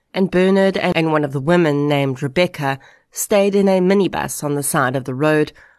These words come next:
while the other couple ventured into the bush area. The couple in the bush hadn't been there for five minutes when they were approached by David Mbengwa.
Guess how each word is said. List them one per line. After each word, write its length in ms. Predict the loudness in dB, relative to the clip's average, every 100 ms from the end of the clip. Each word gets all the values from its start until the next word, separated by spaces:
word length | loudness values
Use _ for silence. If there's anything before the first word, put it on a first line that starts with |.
| _
while 200 | -2 0
the 160 | 0 -2
other 200 | -2 -4
couple 440 | -8 -8 -6 -4
ventured 500 | 0 0 0 -4 -4
into 240 | -4 -4
the 100 | -8
bush 280 | -2 -2 -2
area. 480 | -6 -6 -6 -6 -10 _ _ _ _ _ _ _ _ _ _ _
The 100 | -6
couple 420 | -4 -6 -6 -8
in 220 | -6 -6
the 80 | -8
bush 400 | -2 0 0 -2
hadn't 400 | -2 -2 -2 -4
been 220 | -2 -2
there 160 | -2 -4
for 140 | -6
five 400 | -6 0 0 0
minutes 540 | 0 0 0 -4 -10 -12 -16 _ _
when 180 | -2 2
they 120 | 2
were 180 | 2 2
approached 640 | 0 0 0 -2 -6 -8 -2
by 160 | -2
David 440 | 0 -2 -2 -4 -4
Mbengwa. 720 | -6 -2 -2 -2 -2 -2